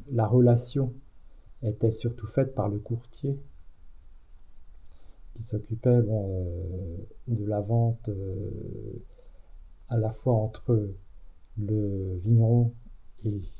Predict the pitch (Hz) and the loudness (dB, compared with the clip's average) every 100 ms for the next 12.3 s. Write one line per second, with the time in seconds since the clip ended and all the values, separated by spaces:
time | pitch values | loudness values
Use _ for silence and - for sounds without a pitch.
0 | - - - 160 123 101 - - - - | -14 -14 -16 -10 -8 -6 -6 -8 -4 2
1 | 127 139 139 123 107 - 104 98 - - | 4 2 -2 -4 -4 -2 -2 -2 -4 -6
2 | - 117 120 131 - - - - - - | 0 2 2 0 -6 -16 -18 -18 -12 2
3 | 117 107 107 117 110 107 101 98 101 - | 4 4 2 2 2 0 -4 -10 -12 -14
4 | - - - - - - - - - - | -12 -12 -12 -16 -14 -14 -14 -12 -14 -16
5 | - - - - - - - 104 107 113 | -18 -20 -18 -16 -16 -16 -12 -2 0 0
6 | - 101 98 101 104 - 104 107 98 101 | 0 0 -2 -2 -4 -2 -2 0 -2 -6
7 | - 104 101 98 - 131 120 - 95 - | -8 -6 -4 -6 -6 -6 -6 -10 -10 -10
8 | - 107 101 - 117 127 135 139 - - | -10 -8 -6 -2 0 0 -2 -8 -14 -14
9 | - - - 107 104 104 120 110 - 107 | -14 -14 -2 2 2 2 0 -2 0 4
10 | 120 117 - 131 120 - - 120 107 - | 6 6 4 4 4 2 2 4 4 2
11 | 113 110 - 117 - 117 - 120 120 127 | 2 2 0 -4 0 -2 4 6 6 6
12 | 123 98 | 2 0